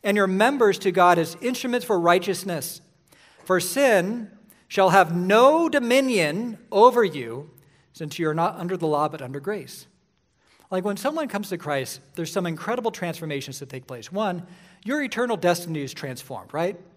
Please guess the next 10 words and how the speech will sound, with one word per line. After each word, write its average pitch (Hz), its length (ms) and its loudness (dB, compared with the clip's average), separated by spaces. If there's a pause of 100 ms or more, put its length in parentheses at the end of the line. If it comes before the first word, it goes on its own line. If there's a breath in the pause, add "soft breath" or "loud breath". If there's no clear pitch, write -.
(880 soft breath)
You 208 180 -2
have 202 120 2
been 160 360 2
saved 233 800 -2 (920)
from 175 180 -2
the 170 80 2
eternal 220 380 0
wrath 180 300 0
of 156 120 -6
God. 104 380 -12